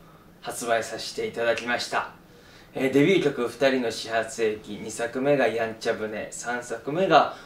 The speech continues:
北海のかかり人、威勢のいい歌が多かったんですけれども、今回四作目は、ちょっと大人になった、また、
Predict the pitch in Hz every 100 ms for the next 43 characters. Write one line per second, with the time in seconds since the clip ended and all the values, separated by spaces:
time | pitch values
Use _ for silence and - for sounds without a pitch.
0 | - 131 - - 135 135 123 - 131 180
1 | 170 139 120 - - - 131 214 220 214
2 | 214 226 220 - 135 139 131 117 - -
3 | 123 - - - 107 104 101 - 104 104
4 | 110 135 160 - - - - - 226 233
5 | - 143 - - 139 147 170 170 165 160
6 | 160 147 127 127 - - - - 294 294
7 | - - - - 147 175 202 190 180 170
8 | - - - - - 143 226 202 -